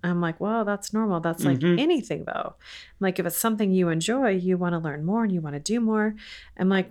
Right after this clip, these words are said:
Speaker 1: "If it's something that you'd like to learn more about, but it takes work, that's when, you know, the grit comes."
Speaker 2: Mm-hmm.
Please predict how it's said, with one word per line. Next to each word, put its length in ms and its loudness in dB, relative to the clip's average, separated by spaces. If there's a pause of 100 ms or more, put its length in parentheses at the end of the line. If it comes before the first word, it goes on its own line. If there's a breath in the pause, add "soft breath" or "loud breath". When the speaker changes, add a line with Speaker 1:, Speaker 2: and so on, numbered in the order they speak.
(140)
Speaker 1:
"If 160 -2
it's 140 0
something 360 0
that 160 -2
you'd 200 0
like 260 0
to 340 2
learn 240 0
more 200 2
about, 260 -2
but 100 -2
it 100 -2
takes 380 -6
work, 460 -2 (640)
that's 460 -2
when, 340 -4
you 120 0
know, 180 -4
the 120 -4
grit 320 -4
comes." 460 -10
Speaker 2:
Mm-hmm. 400 0